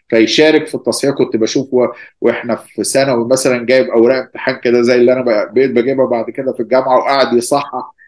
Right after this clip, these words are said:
كل واحد بيصحح سؤال ويرجعه. كان مع الكلام ده مع الدكتور عاطف صدقي ومع الدكتور، آه،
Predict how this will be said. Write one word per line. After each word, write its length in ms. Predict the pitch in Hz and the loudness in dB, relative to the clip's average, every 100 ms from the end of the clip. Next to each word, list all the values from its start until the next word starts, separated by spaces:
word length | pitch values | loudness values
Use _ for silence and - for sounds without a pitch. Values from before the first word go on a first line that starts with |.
| _ _ | _ _
كل 240 | 147 139 | 4 6
واحد 320 | 139 143 - | 6 4 0
بيصحح 500 | 117 113 143 - 127 | -2 0 -2 -4 -6
سؤال 580 | - - - 127 135 135 - _ | -4 -2 2 2 2 -2 -14 _
ويرجعه. 600 | 110 110 113 110 135 131 | 2 4 4 2 2 2
كان 280 | 131 131 127 | 0 -4 -4
مع 340 | 123 113 110 | -6 -2 -2
الكلام 540 | 101 - 98 117 123 127 | -4 -8 -8 0 0 2
ده 140 | 117 | -2
مع 160 | 120 107 | -2 -4
الدكتور 400 | 107 107 - 123 | -6 -6 -2 0
عاطف 280 | 120 - 110 | 2 0 -4
صدقي 420 | - 120 117 120 | -2 -2 0 2
ومع 340 | 117 107 92 | 2 0 -8
الدكتور، 640 | 92 - - 120 113 104 98 95 95 - _ - | -10 -12 -6 -4 -4 -4 -4 -4 -4 -12 _ -10
آه، 800 | 87 87 90 50 50 - - - | -6 -6 -6 -10 -12 -14 -18 -20